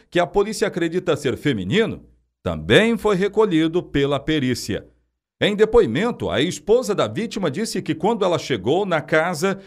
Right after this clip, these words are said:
encontrou a porta aberta. Disse que a vítima saiu para jogar futebol pela manhã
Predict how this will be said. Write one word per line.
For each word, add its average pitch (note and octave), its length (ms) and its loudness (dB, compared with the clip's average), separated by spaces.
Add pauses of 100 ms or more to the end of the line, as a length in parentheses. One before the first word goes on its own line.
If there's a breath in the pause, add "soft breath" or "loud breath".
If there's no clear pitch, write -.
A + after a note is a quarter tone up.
(160 loud breath)
encontrou C#3+ 540 0
a B2 80 0
porta G#2 320 -4
aberta. A#2 580 -2 (480)
Disse F2 240 -8
que B2 100 -2
a A2+ 60 4
vítima C3 400 -4
saiu A2 340 -2
para C3 220 -2
jogar G2 300 -2
futebol A2 480 -4
pela G#2+ 240 0
manhã D#3+ 420 -2